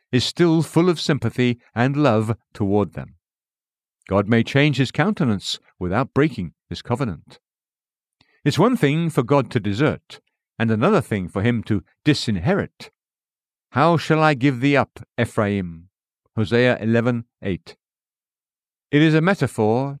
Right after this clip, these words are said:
taken from a father going to disinherit his son, and while he is setting his hand to the deed, his heart begins to melt and to yearn over him, and he thinks within himself, "Even though he is a prodigal child,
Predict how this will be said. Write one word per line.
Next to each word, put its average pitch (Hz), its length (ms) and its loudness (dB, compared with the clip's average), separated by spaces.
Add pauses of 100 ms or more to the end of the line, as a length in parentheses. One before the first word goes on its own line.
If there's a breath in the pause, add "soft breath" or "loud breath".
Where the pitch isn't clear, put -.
taken 160 360 2
from 147 200 0
a 123 60 2
father 107 500 -2
going 123 320 2
to 123 120 -2
disinherit 120 640 -2
his 110 160 -6
son, 87 520 -10 (440)
and 117 140 0
while 170 260 4
he 175 120 4
is 165 120 2
setting 170 320 0
his 147 180 2
hand 131 380 0
to 127 100 0
the 107 100 0
deed, 120 460 0 (320)
his 117 160 -2
heart 147 260 0
begins 135 340 -2
to 117 100 -2
melt 135 380 -2 (280)
and 110 120 -4
to 120 80 2
yearn 131 480 2
over 101 220 -2
him, 80 240 -10 (420)
and 131 140 2
he 127 60 4
thinks - 340 -2
within 147 220 2
himself, 147 560 0 (500)
"Even 147 320 2
though 143 260 4
he 135 200 4
is 135 240 4
a 107 120 2
prodigal 101 460 -2
child, 104 640 -4